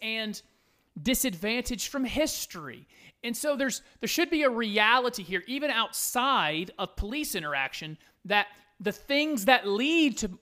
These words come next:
to more p-, police interaction and the things that then therefore lead to more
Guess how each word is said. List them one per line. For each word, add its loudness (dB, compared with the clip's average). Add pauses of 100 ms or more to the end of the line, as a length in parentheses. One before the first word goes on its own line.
(100)
to -4
more 2
p-, -6 (140)
police -2
interaction -2
and -4
the -2
things 0
that -2 (140)
then 6
therefore 4
lead 0
to -2
more 2